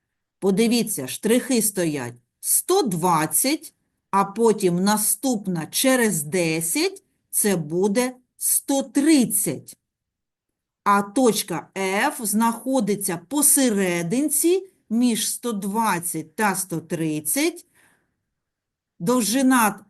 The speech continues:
одного відрізка — це десять, вона знаходиться посерединці, це п'ять, тоді координата точки F — сто двадцять п'ять.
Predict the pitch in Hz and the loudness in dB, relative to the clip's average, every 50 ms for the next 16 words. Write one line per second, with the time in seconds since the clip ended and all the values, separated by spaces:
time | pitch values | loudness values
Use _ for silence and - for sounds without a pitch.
0 | _ _ - 220 233 208 254 262 254 240 247 220 190 208 214 170 175 202 208 190 | _ _ -4 -2 0 2 2 2 2 2 0 0 0 0 -2 -2 -2 -2 -2 -2
1 | 190 - - 160 160 - - 208 185 156 143 180 175 160 165 185 185 - 294 311 | -4 -8 -10 -10 -6 -4 -2 -2 -2 -2 -2 -2 -2 0 -2 -2 -2 -2 -2 -2
2 | 349 - - _ _ _ - 175 220 247 254 254 247 240 196 202 220 214 214 - | -2 -4 -8 _ _ _ -8 -4 0 2 2 4 2 2 2 0 0 -2 -2 -2
3 | 220 214 196 175 175 175 - - - 214 - 254 247 247 - - 208 202 180 180 | -2 -2 -2 -2 -2 -4 -6 -8 -8 -6 -4 -2 0 0 2 2 2 0 0 0
4 | 170 165 151 139 147 143 135 123 - - 139 135 - - 220 214 - 196 - 175 | -2 -2 -2 -4 -8 -10 -10 -12 -12 -12 -12 -10 -6 -2 -2 -2 -2 -4 -6 -8
5 | 151 175 180 170 170 180 240 330 392 381 - - _ _ _ _ _ _ - 220 | -4 -2 -2 0 0 0 0 0 -2 -4 -6 -12 _ _ _ _ _ _ -2 0
6 | 226 190 220 226 226 - 226 226 220 214 196 233 233 226 226 208 185 175 170 - | 0 0 0 -4 -2 0 0 0 0 0 -2 -2 -2 -2 -2 -2 -2 -4 -6 -6
7 | 170 165 165 - 170 160 - - - - 156 156 - - 254 294 339 392 392 - | -10 -10 -8 -6 -6 -6 -6 -8 -10 -8 -8 -10 -8 -6 -4 -2 -2 -2 -2 -4
8 | - _ _ _ _ - - - - - - - - 220 202 196 202 220 269 330 | -10 _ _ _ _ -6 -4 -2 -2 -2 -2 -2 0 2 4 4 4 4 2 2
9 | 392 415 403 - _ _ - 156 143 165 143 147 156 156 165 190 214 214 - - | 0 0 -2 -6 _ _ -16 -12 -10 -8 -8 -6 -4 -2 -2 -4 -4 -6 -6 -4
10 | 247 233 233 233 - - _ _ _ _ - 170 165 185 165 139 104 - - _ | -4 -4 -4 -6 -10 -20 _ _ _ _ -8 -4 -2 -2 -2 -2 -6 -10 -16 _